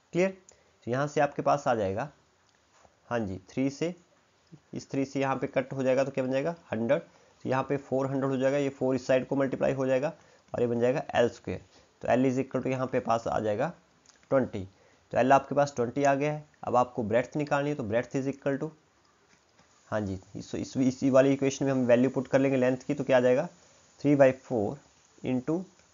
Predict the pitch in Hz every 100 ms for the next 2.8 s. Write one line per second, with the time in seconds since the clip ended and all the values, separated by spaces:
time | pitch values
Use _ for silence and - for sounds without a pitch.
0 | - 139 117 - - _ _ _ _ _
1 | _ 113 - - _ _ _ _ _ _
2 | _ _ _ _ _ 120 104 117